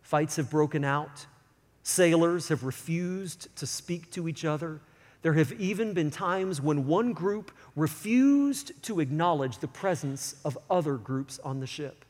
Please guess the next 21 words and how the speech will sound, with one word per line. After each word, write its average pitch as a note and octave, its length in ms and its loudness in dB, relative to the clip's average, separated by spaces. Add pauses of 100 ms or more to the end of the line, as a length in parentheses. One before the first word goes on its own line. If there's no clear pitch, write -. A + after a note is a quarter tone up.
(1200)
Most - 480 0
tragically, C3+ 800 -2 (1600)
most E3 380 2
tragically, D3+ 720 -2
some F3+ 500 0
adrift C#3+ 640 -4
at C3+ 160 -8
sea C3+ 460 -4 (800)
have D#3 180 -2
chosen G3 680 0 (300)
not D3+ 500 0 (120)
to E3 100 -6
board D3+ 540 2
the B2 80 -4
boat A#2+ 540 -8 (1120)
because D3 360 -2
they C#3+ 160 0
have C#3+ 140 -2
seen F3 440 -4
the C#3+ 100 -4
quarreling C#3+ 800 -6